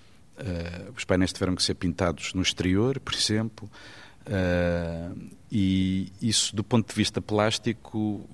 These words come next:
foi assim um dos grandes desafios. Portanto, tentar, eh, trabalhar esses materiais que já não,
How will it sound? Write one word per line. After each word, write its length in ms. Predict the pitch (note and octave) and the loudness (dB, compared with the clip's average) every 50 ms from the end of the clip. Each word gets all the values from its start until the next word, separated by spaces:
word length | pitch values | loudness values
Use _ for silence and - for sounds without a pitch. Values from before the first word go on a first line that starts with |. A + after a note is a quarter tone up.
| - - - - - - | -20 -20 -20 -20 -18 -16
foi 220 | - - - G2 | -10 -4 -2 0
assim 400 | F#2 F2+ - - - F#2+ F#2+ F#2 F2+ - | 0 0 0 0 2 2 2 0 0 0
um 100 | - A#2 | 2 2
dos 160 | G2 G2+ F#2+ | 4 4 2
grandes 320 | F#2 E2 G2+ G#2 G#2 F2+ D#2+ | 2 4 4 4 4 2 -2
desafios. 760 | D2+ D2+ F2 E2+ - - E2+ D#2+ - - - - - - - - - | -4 -6 -6 -6 -6 -8 -10 -10 -10 -8 -8 -8 -8 -10 -12 -14 -20
Portanto, 360 | - - - - E2+ E2+ D#2+ - - | -20 -20 -14 -12 -10 -10 -12 -12 -10
tentar, 460 | - F#2 E2+ - - F2 F2 F2 E2 D2+ - - - - - - - - - - - - - - - - - - | -8 -8 -8 -6 -4 -4 -4 -4 -4 -6 -8 -10 -10 -18 -20 -20 -20 -20 -20 -20 -20 -20 -20 -20 -20 -20 -18 -12
eh, 580 | - G2+ F2+ F2 E2+ E2 E2 D#2+ D#2+ D#2+ D#2+ D#2+ D#2 D2+ D2+ E2+ - - - - - - - - - | -10 -8 -6 -6 -6 -6 -6 -8 -8 -8 -10 -10 -10 -12 -12 -12 -14 -14 -16 -16 -18 -18 -18 -10 -4
trabalhar 420 | - - F#2+ F2+ F#2+ F#2+ G2+ G2 F2+ | 0 2 4 6 6 8 8 8 8
esses 180 | F2+ - - | 6 4 2
materiais 580 | - F#2 F2 - - F2+ E2+ F2 F2 F2+ E2+ - | 2 2 0 2 2 4 4 6 4 4 2 0
que 120 | - - | -2 -4
já 120 | - F2 E2 | -4 -4 -4
não, 340 | D#2+ D#2+ D#2+ E2 E2 E2 | -4 -4 -4 -6 -8 -10